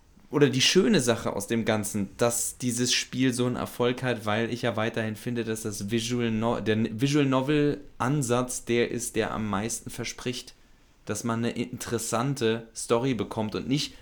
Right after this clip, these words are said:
eine Story als Ausrede dafür, dass man nicht wusste, wie man irgendwie das ganze Action-Gameplay, das man sich überlegt hat, oder den Shooter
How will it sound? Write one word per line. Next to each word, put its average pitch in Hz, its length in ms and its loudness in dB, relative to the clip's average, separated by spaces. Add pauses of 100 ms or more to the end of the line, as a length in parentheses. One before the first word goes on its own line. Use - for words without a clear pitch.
(100)
eine 120 100 0
Story 120 420 0
als 107 180 -2
Ausrede 113 600 0
dafür, 110 580 0 (340)
dass 107 160 -2
man 117 140 4
nicht 104 180 0
wusste, 123 580 2
wie 107 100 -2
man 117 180 2
irgendwie 104 320 -2
das 107 180 0
ganze 104 300 -2
Action-Gameplay, 101 840 0
das 90 140 -2
man 98 160 -2
sich 98 100 -6
überlegt 95 420 -2
hat, 104 100 -2
oder 98 160 0
den 101 180 0
Shooter 110 560 -2